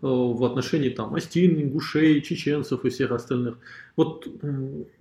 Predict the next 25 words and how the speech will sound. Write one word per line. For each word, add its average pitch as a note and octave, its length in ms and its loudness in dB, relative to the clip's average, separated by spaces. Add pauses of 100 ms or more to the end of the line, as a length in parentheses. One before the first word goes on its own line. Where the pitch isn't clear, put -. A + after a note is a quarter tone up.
(460)
как G3+ 200 10
ты G#3 80 8
думаешь, E3+ 460 6
у-, C#3 320 0
вот C#3 300 0
и E3 300 2
грузины D#3+ 460 4
сами D3+ 340 2
верят A3 460 4
в - 140 -20
какое-то C#3+ 380 2
продолжение C#3 560 4
или C3 100 2
истории, C3+ 320 2
или D4+ 140 8
это D#4 120 4
просто B3+ 320 2
как C#3+ 200 2
бы C3+ 80 4
отработка D3+ 500 4
информационного B2 840 -4
фона, F3+ 440 4 (420)
э, A#2+ 400 4
там, A#2 360 -2
хайпануть, G3 720 6